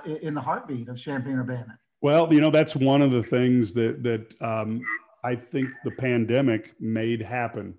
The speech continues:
Speaker 2: And the fact that the Zoom call, you know, that we're doing right now became kind of, it's something I had never heard of. And then through work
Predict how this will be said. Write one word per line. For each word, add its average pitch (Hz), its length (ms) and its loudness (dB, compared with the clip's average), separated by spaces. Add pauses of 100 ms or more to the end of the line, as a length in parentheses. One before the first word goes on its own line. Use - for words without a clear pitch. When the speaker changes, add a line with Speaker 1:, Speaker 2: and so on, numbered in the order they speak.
(520)
Speaker 2:
And 120 380 -2
the 117 100 -2
fact 131 360 -2
that 113 160 -4
the 113 140 -6
Zoom 127 400 0
call, 101 540 -4 (200)
you 117 120 -4
know, 113 160 -2
that 110 80 -4
we're 107 180 -4
doing 117 260 0
right 113 240 0
now 117 380 -2
became 113 520 -2
kind 113 300 -4
of, 107 160 -4 (340)
it's 123 160 -8
something 131 300 0
I 117 100 2
had 110 140 0
never 113 320 0
heard 123 320 0
of. 101 340 -4 (360)
And 113 200 -4
then 113 360 0
through 123 240 -2
work 113 500 0